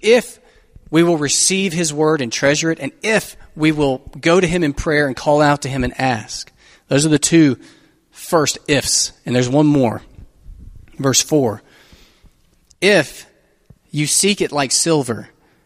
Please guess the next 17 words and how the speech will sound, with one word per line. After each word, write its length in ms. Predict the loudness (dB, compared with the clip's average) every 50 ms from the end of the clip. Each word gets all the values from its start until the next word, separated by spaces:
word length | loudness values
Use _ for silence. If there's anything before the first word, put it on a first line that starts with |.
| _ _ _
and 180 | 0 0 2 2
search 360 | 0 0 0 0 0 -2 -2
for 160 | -2 0 0
it 300 | 0 0 0 -2 -4 -8 _ _ _ _ _ _ _ -6
like 220 | -2 0 0 -2 -2
hidden 380 | -4 -4 -2 0 2 2 0
treasures." 680 | 0 0 0 0 0 0 -2 -6 -12 -14 -16 -16 -18 -18 _ _ _ _ _ _ _ _ _ _ -4
If 220 | -2 -2 -2 -2
you 100 | -4 -4
seek 360 | -2 -2 0 0 -2 -2 -4
it 140 | -6 -6 -4
like 220 | -4 -4 -2 -2
silver 440 | -2 0 0 2 0 0 -2 -4 -6
and 200 | -8 -6 -4 0
search 380 | 0 0 0 0 -4 -4 -4 -8
for 180 | -8 -8 -8
it 200 | -8 -8 -8 -10